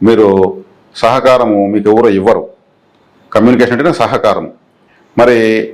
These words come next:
ఈ సోదర సోదరుల విషయం అంటే సహకారం, కుటుంబ సభ్యుల సహకారం కూడా ఉండదు. అందున ముఖ్యంగా అన్నదమ్ములు, అక్క చెల్లెళ్ళు అనేటువంటి వారి సహకారం,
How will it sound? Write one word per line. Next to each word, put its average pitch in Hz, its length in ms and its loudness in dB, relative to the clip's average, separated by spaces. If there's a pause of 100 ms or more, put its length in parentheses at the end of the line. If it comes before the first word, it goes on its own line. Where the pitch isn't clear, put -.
(120)
ఈ 110 380 2 (240)
సోదర 139 380 0
సోదరుల 123 400 0
విషయం - 360 -4 (160)
అంటే 120 420 2 (260)
సహకారం, 147 460 0
కుటుంబ 151 260 -2
సభ్యుల 135 260 -2
సహకారం 123 580 -4
కూడా 120 160 -2
ఉండదు. 98 280 -4
అందున 113 260 -2
ముఖ్యంగా 127 640 -4 (260)
అన్నదమ్ములు, 131 500 0
అక్క 113 400 -2
చెల్లెళ్ళు 110 280 -2
అనేటువంటి 98 340 -2
వారి 95 160 0
సహకారం, 101 500 -2